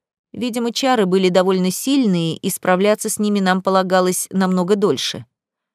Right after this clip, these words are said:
Судя по всему, это был отвлекающий маневр, чтобы успело подействовать зелье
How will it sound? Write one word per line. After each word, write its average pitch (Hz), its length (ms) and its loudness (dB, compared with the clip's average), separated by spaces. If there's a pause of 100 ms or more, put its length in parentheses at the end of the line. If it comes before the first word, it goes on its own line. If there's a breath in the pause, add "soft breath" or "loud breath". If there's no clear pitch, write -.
(200)
Судя 285 300 -2
по 262 120 -4
всему, 330 300 -4
это 311 140 -4
был 285 160 0
отвлекающий 262 680 0
маневр, 226 480 2
чтобы 208 340 0
успело 233 460 0
подействовать 202 680 -2
зелье 220 500 2